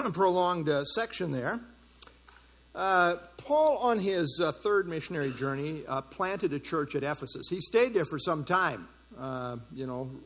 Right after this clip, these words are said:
for, for Paul, uh, relatively long. <clears throat> But now it's about, uh,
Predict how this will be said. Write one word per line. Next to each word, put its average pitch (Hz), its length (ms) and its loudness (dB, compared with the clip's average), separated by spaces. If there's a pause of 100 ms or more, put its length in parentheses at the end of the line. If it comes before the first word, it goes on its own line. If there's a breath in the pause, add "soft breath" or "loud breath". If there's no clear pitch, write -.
for, 135 260 -10
for 127 220 -8
Paul, 175 440 -2 (480 loud breath)
uh, 127 380 -6
relatively 147 560 -4
long. 143 460 0 (640 loud breath)
<clears throat> 214 340 -4
But 214 280 2
now 311 280 0
it's 226 300 2
about, 180 500 0
uh, 147 300 -2